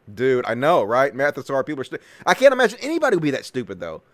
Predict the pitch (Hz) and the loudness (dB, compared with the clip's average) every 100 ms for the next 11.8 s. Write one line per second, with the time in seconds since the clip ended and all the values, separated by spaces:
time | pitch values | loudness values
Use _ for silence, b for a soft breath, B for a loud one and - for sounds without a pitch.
0 | b b 180 254 330 330 330 320 294 339 | b b -2 0 0 0 -2 -4 -4 -4
1 | 339 330 339 349 349 - _ _ 311 330 | -4 -2 -2 -2 -4 -10 _ _ -4 0
2 | 330 330 339 330 339 294 277 277 311 - | 2 4 2 -2 -2 0 0 -2 -2 -6
3 | 349 285 311 285 262 277 254 - - 220 | -8 -8 -4 -4 -2 -4 -6 -6 -6 -6
4 | 233 190 190 185 170 160 - 143 143 139 | -4 0 2 2 0 -6 -10 -4 -4 -4
5 | _ b b b b b 123 143 151 185 | _ b b b b b -6 -4 -2 -2
6 | 175 - 135 156 160 147 135 143 147 135 | -4 -6 -4 -4 -4 -8 -4 -4 -4 -6
7 | 123 135 147 123 117 113 - - _ _ | -4 -4 -2 -4 -6 -10 -16 -20 _ _
8 | _ _ _ 117 107 107 120 143 131 120 | _ _ _ -18 -14 -10 -4 -2 0 -4
9 | 113 104 113 110 143 143 139 123 117 - | -6 -6 -6 -6 -10 -10 -8 -8 -10 -10
10 | 139 127 135 123 120 120 123 131 139 131 | -12 -8 -8 -8 -10 -10 -8 -6 -4 -6
11 | 120 147 120 117 117 127 131 | -6 -10 -8 -10 -10 -10 -12